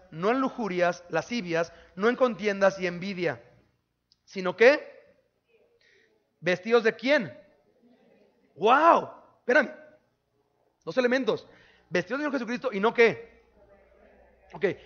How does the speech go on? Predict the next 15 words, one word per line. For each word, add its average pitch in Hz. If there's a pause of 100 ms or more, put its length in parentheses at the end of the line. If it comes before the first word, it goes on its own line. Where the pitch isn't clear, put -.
(220)
¿Quién 320
de 370
ustedes 302 (180)
ha -
trabajado 202
en 254
una 247
empresa 226
comercial 196
o 170
tiene 196
un 196
negocio? 156
¿Alguien? 233 (720)
¿Alguien? 220